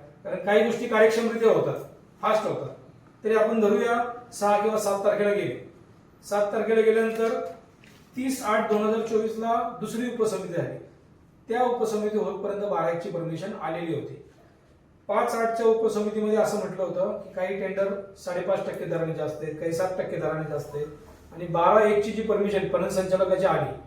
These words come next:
त्याच्यामध्ये असं म्हटलं होतं की वाटाघाटी करून विषय कमी जास्त करावा. तर हे जे जास्त भरले होते टेंडर, तेच कमी केले, म्हणजे वाटाघाटी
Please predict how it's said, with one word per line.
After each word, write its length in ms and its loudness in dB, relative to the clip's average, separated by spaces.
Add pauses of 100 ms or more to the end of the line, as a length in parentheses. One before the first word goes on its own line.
त्याच्यामध्ये 320 0
असं 180 2
म्हटलं 240 0
होतं 160 0
की 100 -2
वाटाघाटी 500 2
करून 360 0 (560)
विषय 480 2 (500)
कमी 200 8
जास्त 240 8
करावा. 380 6 (1200)
तर 40 2
हे 180 0
जे 420 6 (240)
जास्त 320 0
भरले 300 4
होते 180 4
टेंडर, 340 -4 (840)
तेच 180 0
कमी 140 2
केले, 400 -6
म्हणजे 200 -4
वाटाघाटी 500 0